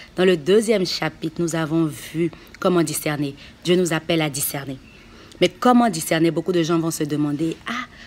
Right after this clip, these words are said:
comment on peut discerner ? Avec quoi ? C'est difficile pour moi de discerner. » C'est avec un seul aspect, le Saint-Esprit. Hmm, ça paraît vague, ou bien ça paraît du genre, d'accord, mais oui, c'est grâce au Saint-Esprit. C'est lui qui arrive à discerner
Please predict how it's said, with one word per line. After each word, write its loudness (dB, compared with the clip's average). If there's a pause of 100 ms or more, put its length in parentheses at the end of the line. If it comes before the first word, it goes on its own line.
(140)
comment 4
on -2
peut -2
discerner ? -4 (240)
Avec -2
quoi ? 0 (480)
C'est 0
difficile -4
pour 0
moi 0
de -2
discerner. » -2
C'est -4
avec -2
un 0
seul 0
aspect, -4 (300)
le -2
Saint-Esprit. -2 (520)
Hmm, 2
ça -8
paraît 2 (960)
vague, 6 (120)
ou 2
bien 2
ça 0
paraît 2
du -4
genre, 2 (420)
d'accord, 4 (300)
mais 6
oui, 0
c'est 0
grâce -2
au -2
Saint-Esprit. -4
C'est -2
lui 0
qui 0
arrive 0
à 0
discerner -2